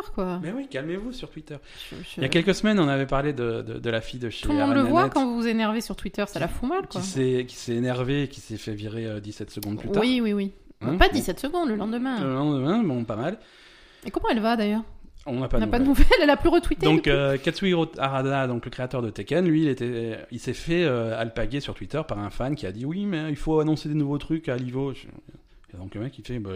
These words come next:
Speaker 2: je sais pas, on va peut-être annoncer des trucs ou pas, mais on, on n'est pas obligé de, d'organi-, d'annoncer des trucs à chaque, à chaque Ivo, euh, c'est pas une
Speaker 1: Hmm.
Speaker 2: obligation, quoi. » Le mec a fait : « Si, je pense que c'est important, euh, c'est, c'est un, c'est un événement majeur, alors si tu annonces rien. »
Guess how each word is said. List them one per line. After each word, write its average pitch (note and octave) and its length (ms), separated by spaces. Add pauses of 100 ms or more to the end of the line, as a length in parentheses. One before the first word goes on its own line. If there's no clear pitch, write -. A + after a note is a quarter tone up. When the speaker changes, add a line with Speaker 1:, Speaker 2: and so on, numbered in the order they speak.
(100)
Speaker 2:
je - 60
sais - 120
pas, G#3 120
on G#3+ 240
va G#2+ 80
peut-être - 220
annoncer G2 320
des G2 40
trucs - 240
ou C3 60
pas, G3 260
mais C#3 140
on, G2+ 300
on F#2+ 40 (280)
n'est G2+ 80
pas A#2 80
obligé A2+ 260
de, A#2 300
d'organi-, A2 360 (340)
d'annoncer A2 380
des G#2+ 120
trucs A#2+ 260
à G#2 60
chaque, - 240 (400)
à G#2 100
chaque - 260
Ivo, C#3+ 380
euh, G#2+ 220 (880)
c'est - 100
pas G#2 60
une G2 60
Speaker 1:
Hmm. G2 40
Speaker 2:
obligation, A#2 380
quoi. » E3 160 (400)
Le C3 60
mec D3+ 100
a - 20
fait : « G#2+ 160
Si, A3+ 240
je A3 60
pense A3 160
que F#3+ 80
c'est G3 100
important, G3+ 600
euh, E3 380
c'est, D#3+ 460
c'est - 160
un, D#3 160
c'est - 140
un E3 60
événement D#3+ 260
majeur, F3 420
alors E3 200
si D#3+ 120
tu E3 100
annonces D#3+ 260
rien. » E3 260